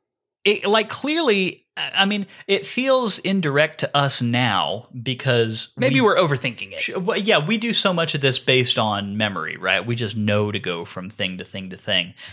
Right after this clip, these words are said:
Speaker 1: But at some point, I figured it out by not doing that. And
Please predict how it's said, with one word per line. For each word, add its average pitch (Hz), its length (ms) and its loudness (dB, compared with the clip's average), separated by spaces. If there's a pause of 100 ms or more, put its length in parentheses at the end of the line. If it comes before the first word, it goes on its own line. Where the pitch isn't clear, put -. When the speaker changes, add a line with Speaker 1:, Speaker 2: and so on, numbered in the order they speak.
(100)
Speaker 1:
But 156 140 4
at 120 100 2
some 320 240 2
point, 151 380 2 (220)
I 127 100 2
figured 151 320 0
it 131 80 0
out 123 180 2
by 110 140 4
not 113 360 0
doing 92 280 -4
that. 85 320 -2 (300)
And 127 300 2